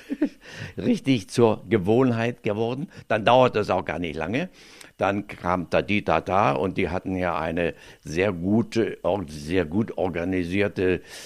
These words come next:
Militärpolizei. Und die haben dann also gleich diejenigen, die zu viel getrunken hatten. Das machte zunächst die Kanadier bei der deutschen Bevölkerung nicht sehr beliebt.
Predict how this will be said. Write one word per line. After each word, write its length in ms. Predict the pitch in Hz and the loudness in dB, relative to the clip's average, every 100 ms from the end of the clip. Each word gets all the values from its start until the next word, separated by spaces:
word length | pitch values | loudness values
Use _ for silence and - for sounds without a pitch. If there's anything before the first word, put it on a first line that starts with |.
| - | -6
Militärpolizei. 1300 | 101 104 85 78 95 101 - 110 120 - 113 123 156 - - | 2 4 4 0 -2 -2 2 2 2 0 2 2 0 -8 -16
Und 160 | - 90 | -6 -2
die 120 | 92 | 0
haben 180 | 90 101 | 2 2
dann 140 | 95 | 2
also 240 | 90 85 85 | 0 0 2
gleich 340 | 85 90 90 | 2 2 0
diejenigen, 580 | 101 92 82 90 90 85 | 0 0 2 0 0 0
die 140 | 85 | -2
zu 160 | - 85 | -2 -6
viel 220 | 69 90 | -2 0
getrunken 520 | 92 80 85 80 87 | 0 0 -4 -4 -4
hatten. 300 | 80 71 87 - - - - - - - - - - | -4 -4 -6 -8 -14 -20 -20 -20 -20 -18 -10 -6 -4
Das 380 | 104 127 143 113 | 4 4 4 4
machte 420 | 131 135 131 - | 2 4 0 0
zunächst 840 | - 101 113 135 165 - - - 110 | 0 2 6 4 2 -4 -12 -8 -4
die 100 | 95 | -4
Kanadier 840 | 92 90 90 95 117 131 127 123 | -4 -2 0 -2 0 0 0 0
bei 180 | 107 95 | 0 0
der 180 | 90 87 | -2 -2
deutschen 520 | 80 104 104 - 98 | 0 0 -2 -4 -2
Bevölkerung 640 | 90 - 92 101 101 101 - - - | -2 -2 -2 -2 -2 -2 -6 -14 -2
nicht 560 | 107 117 123 - - | 4 4 2 -2 -14
sehr 480 | - 82 90 95 92 | -8 0 2 2 0
beliebt. 560 | 92 90 80 73 - | -2 -2 -2 -4 -10